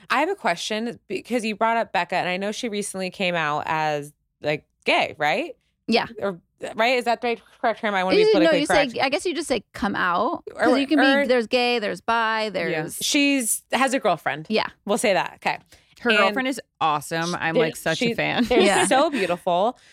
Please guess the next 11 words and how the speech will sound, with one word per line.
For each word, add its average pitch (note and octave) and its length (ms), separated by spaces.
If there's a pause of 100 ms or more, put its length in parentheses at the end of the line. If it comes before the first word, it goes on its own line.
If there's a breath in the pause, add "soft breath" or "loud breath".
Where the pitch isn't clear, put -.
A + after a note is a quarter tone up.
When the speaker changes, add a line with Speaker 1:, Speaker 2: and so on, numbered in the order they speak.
(160 soft breath)
Speaker 1:
But B3+ 100
I B3 40
asked C#4+ 400 (100)
for A3 140
you A#3 480
as G#3 200
one G#3+ 120
of G#3 80
her G3+ 120
best F#3 280
friends, G#3+ 680